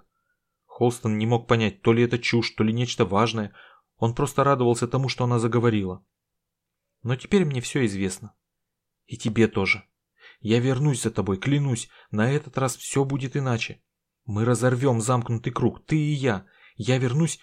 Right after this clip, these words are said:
и мы уйдем за тот холм вместе. Она рассмеялась. "Хм, если, конечно, он там есть.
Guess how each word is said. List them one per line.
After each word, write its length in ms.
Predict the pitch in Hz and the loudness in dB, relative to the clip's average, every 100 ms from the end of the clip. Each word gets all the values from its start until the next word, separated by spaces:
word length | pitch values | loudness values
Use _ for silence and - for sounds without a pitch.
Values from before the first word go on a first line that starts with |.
| _ _ | _ _
и 100 | 113 | 0
мы 140 | 127 | 2
уйдем 400 | 156 151 131 135 | 2 2 2 2
за 100 | 113 | 2
тот 200 | 120 - | -2 -4
холм 380 | - 147 113 92 113 | 0 2 2 0 -4
вместе. 580 | 127 143 120 - - - _ _ _ _ | -2 0 -2 -6 -10 -10 _ _ _ _
Она 220 | - 101 | -4 0
рассмеялась. 720 | 101 - 117 113 107 98 - _ _ _ _ _ _ _ _ _ 101 | 0 0 -2 2 0 -2 -10 _ _ _ _ _ _ _ _ _ -10
"Хм, 180 | 147 135 - - _ | -4 -4 -6 -20 _
если, 360 | 110 139 135 | -4 -2 -4
конечно, 420 | 123 143 131 - 117 | 0 0 0 0 0
он 80 | 113 | 2
там 180 | 127 | 0
есть. 460 | 117 117 113 - - | 0 2 2 0 -10